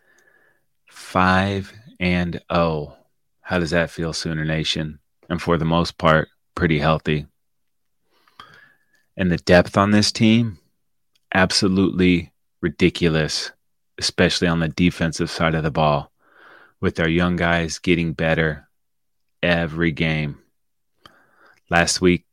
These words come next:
they played twenty-five guys on defense.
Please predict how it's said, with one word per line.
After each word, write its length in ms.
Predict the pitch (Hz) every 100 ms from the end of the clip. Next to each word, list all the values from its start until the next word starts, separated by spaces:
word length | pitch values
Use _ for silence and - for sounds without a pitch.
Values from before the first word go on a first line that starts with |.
| -
they 120 | 85
played 560 | - 90 82 80 76 - _ _ _ _ _ _ _ _ _ _ _ _ _
twenty-five 1040 | - 101 87 87 - 90 87 90 92 - - _ _ _ -
guys 520 | 95 92 95 92 - _ _ _ _ _ _ _
on 160 | 92 95
defense. 600 | 95 - 101 98 -